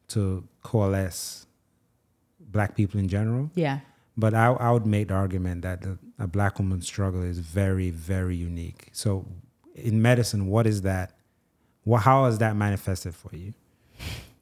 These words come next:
Speaker 2: Repeat your question.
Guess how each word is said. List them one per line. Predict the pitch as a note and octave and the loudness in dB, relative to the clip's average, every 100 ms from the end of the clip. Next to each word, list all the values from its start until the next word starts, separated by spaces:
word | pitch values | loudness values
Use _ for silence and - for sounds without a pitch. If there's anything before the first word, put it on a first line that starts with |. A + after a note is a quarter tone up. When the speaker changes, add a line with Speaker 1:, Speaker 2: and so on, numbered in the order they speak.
| _ _ _ _ _ _ _ _ _ _ _ _ _ _ _ _ _ _ _ _ _ _ _ _ _ _ _ _ _ _ _ _ - - - - _ _ _ - | _ _ _ _ _ _ _ _ _ _ _ _ _ _ _ _ _ _ _ _ _ _ _ _ _ _ _ _ _ _ _ _ -16 -16 -20 -20 _ _ _ 2
Speaker 2:
Repeat | A3 A#3+ A3+ | 2 2 0
your | A3 A3+ | 0 0
question. | D#3+ D3 - C3 C3+ D#3+ | 0 -2 -4 -6 -4 -6